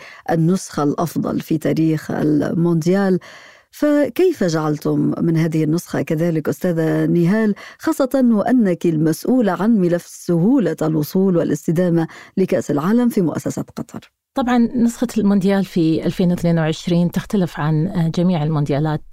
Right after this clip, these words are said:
Speaker 2: آه، السابقة. يكفي أنها في بلد عربي مسلم، وفخر لنا أن دولة قطر تمثل هذه النسخة باسم كل العرب وكل المسلمين بأبهى صورة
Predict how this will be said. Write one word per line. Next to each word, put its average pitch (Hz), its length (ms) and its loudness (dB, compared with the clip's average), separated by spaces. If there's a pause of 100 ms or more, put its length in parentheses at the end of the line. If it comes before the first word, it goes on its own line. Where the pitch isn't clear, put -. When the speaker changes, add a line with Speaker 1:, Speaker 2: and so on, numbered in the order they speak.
(120)
Speaker 2:
آه، 151 360 -2
السابقة. 160 680 -4 (420)
يكفي 190 360 -2
أنها 175 300 2
في 170 180 -2
بلد 165 300 0
عربي 156 300 0
مسلم، 156 600 -2
وفخر 165 440 -2
لنا 165 440 0
أن 160 180 0
دولة 156 200 0
قطر 151 380 -4
تمثل 165 500 -2 (440)
هذه 160 220 0
النسخة 156 480 -2
باسم 147 340 -2
كل 247 300 0
العرب 151 340 -2
وكل 196 280 0
المسلمين 160 520 0
بأبهى 147 340 -2
صورة 143 420 -2